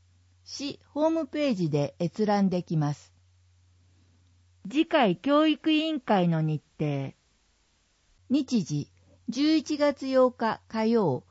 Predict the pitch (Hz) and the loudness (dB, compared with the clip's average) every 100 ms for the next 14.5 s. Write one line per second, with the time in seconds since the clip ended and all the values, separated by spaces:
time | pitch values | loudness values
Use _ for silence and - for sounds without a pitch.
0 | _ _ _ 311 302 247 208 285 240 208 | _ _ _ -2 2 4 4 0 -2 -2
1 | 220 220 208 220 - 165 151 - 143 139 | 2 2 2 -2 -4 -2 -2 -4 -8 -8
2 | - _ _ _ _ _ _ _ _ - | -10 _ _ _ _ _ _ _ _ -4
3 | 220 220 240 226 - _ - - 294 320 | -4 -2 0 0 -2 _ -16 -2 0 0
4 | - - 175 143 233 285 294 302 - 294 | -4 -4 -2 -2 0 0 0 -2 -4 -4
5 | 277 185 175 175 - - 175 160 151 - | -4 -6 -6 -8 -10 -8 -4 -4 -4 -10
6 | _ - 208 - 285 302 277 185 156 220 | _ -8 -8 -4 -2 0 0 -2 -2 -6
7 | - 190 185 170 175 - - 139 - _ | -4 -2 -2 -2 -4 -6 -10 -8 -8 _
8 | _ _ _ _ _ _ _ _ _ _ | _ _ _ _ _ _ _ _ _ _
9 | _ 294 302 294 269 269 - 247 226 _ | _ -2 0 2 2 0 -2 -4 -4 _
10 | _ - 254 262 302 - 269 - - - | _ -4 0 0 0 -4 -4 -4 -8 -2
11 | 247 269 277 285 226 165 139 135 _ _ | 0 2 2 -2 -2 -4 -4 -8 _ _
12 | _ _ _ - - 277 320 - - 196 | _ _ _ -20 -6 -2 -2 -2 -4 -2
13 | 233 262 277 277 - 262 226 180 151 156 | 0 2 2 2 0 -2 0 -4 -2 -2
14 | 165 - 147 147 | -2 -4 -6 -6